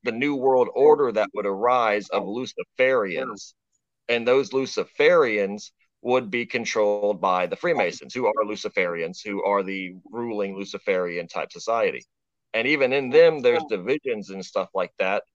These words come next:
But the idea of the Catholic Church now, these Khazarians,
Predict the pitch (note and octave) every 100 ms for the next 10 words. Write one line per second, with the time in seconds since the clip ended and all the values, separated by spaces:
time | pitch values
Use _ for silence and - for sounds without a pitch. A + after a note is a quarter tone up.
0 | - A2+ - A2+ G2+ A#2 A2 B2+ C3+ B2+
1 | F#2 A2 A2 G2 G2+ - - - G2+ -
2 | A#2 - G2+ G#2+ A#2 A#2 A2+ _ _ -
3 | G#2 G2+ A#2 F#2 G#2+ A#2+ A#2+ B2